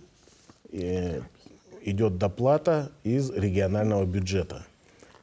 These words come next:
Наша задача была, чтобы вы их вовремя все получили.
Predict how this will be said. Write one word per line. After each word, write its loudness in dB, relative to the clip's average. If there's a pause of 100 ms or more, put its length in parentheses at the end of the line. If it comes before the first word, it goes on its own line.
Наша 0
задача 2
была, 2
чтобы 0
вы 2
их -2
вовремя 0
все -6
получили. -6